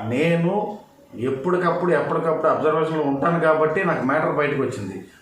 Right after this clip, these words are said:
అబ్జర్వ్ కనుక కొంతమంది ఈవేళ Facebook ఓపెన్ చేసి నాలుగు రోజుల తర్వాత మళ్ళీ ఓపెన్ చేస్తారు, ఈ లోపల జరగాల్సిన డ్యామేజ్ జరిగిపోతుంది. మీరు ఉంటారా Facebook-లో కానీ, WhatsApp-లో కానీ, Instagram-లో, మీ ఇష్టం.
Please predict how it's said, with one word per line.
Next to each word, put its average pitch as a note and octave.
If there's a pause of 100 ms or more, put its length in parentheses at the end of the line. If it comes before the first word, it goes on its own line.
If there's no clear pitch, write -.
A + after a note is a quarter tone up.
అబ్జర్వ్ E3+
కనుక E3
కొంతమంది D#3
ఈవేళ D3+
Facebook D3+
ఓపెన్ D3+
చేసి D3 (140)
నాలుగు D3
రోజుల D#3
తర్వాత C#3+
మళ్ళీ D3
ఓపెన్ C#3+
చేస్తారు, A2+
ఈ -
లోపల D3+
జరగాల్సిన C#3
డ్యామేజ్ C3
జరిగిపోతుంది. G#2 (340)
మీరు A2+
ఉంటారా D#3+ (260)
Facebook-లో D3+
కానీ, D#3+
WhatsApp-లో D3
కానీ, D3+
Instagram-లో, D3+
మీ D3+
ఇష్టం. D#3+